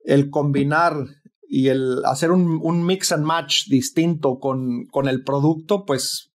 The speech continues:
eh, fue lo que le permitió a eDreams realmente, además de, a desde, a,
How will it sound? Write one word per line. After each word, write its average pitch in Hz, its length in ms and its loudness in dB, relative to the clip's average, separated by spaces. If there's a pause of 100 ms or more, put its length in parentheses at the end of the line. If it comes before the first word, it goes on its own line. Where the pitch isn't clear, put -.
eh, 120 600 -2 (640)
fue 151 120 4
lo 165 140 4
que 160 80 -2
le 143 120 4
permitió 143 440 0
a 160 60 2
eDreams 156 440 -2
realmente, 143 1080 0
además 147 560 0
de, 143 460 0 (500)
a 143 120 4
desde, 143 220 2
a, 151 300 -2